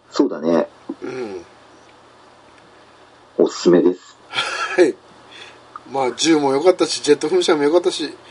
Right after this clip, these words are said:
Speaker 2: まあ、腕の斧も良かったし。
Speaker 1: うん。
Speaker 2: うん。
Speaker 1: まあ、その機能性も見てみてほしいよね。
Speaker 2: そうだね。まあ、十個ね、
Speaker 1: うん。
Speaker 2: 使えるんだけど、それ以外の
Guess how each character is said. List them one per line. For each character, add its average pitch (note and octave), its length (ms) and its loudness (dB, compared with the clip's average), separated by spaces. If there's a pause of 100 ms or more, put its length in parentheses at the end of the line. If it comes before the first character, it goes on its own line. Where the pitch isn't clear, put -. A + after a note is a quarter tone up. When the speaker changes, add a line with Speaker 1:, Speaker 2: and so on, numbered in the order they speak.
(300)
Speaker 2:
ま D3 100 2
あ、 C#3 40 4
腕 D#3 300 0
の E3 220 0
斧 F3+ 260 6
も D3 100 4
良 C#3+ 100 2
か F#3 80 4
っ F3 40 4
た D3+ 140 2
し。 B2+ 220 0 (600)
Speaker 1:
う F#2+ 60 2
ん。 E2 180 0 (840)
Speaker 2:
う B2 60 -12
ん。 B2 340 -10 (2750)
Speaker 1:
ま A#2 160 2
あ、 - 160 -8
そ - 140 0
の C3 140 2
機 - 220 2
能 F#3+ 200 4
性 F3+ 480 0
も E3 340 4 (520)
見 D#3+ 140 4
て - 260 0
み - 100 -4
て - 80 0
ほ - 100 -2
し - 120 -4
い - 60 4
よ - 120 0
ね。 - 220 0
Speaker 2:
そ G#3 200 2
う D#3 40 6
だ B2+ 100 4
ね。 D#3+ 280 4 (460)
ま D#3 80 -2
あ、 - 40 2
十 C#4 220 4
個 D#3 180 2
ね、 D3+ 100 2
Speaker 1:
う - 260 -2
ん。 - 40 -20
Speaker 2:
使 - 240 0
え F#3 100 6
る F#3+ 120 8
ん F#3+ 40 0
だ E3 140 4
け D3 80 2
ど、 C#3 120 2
そ - 120 -4
れ C#4+ 160 0
以 C4+ 100 4
外 C#4+ 200 4
の A3 260 4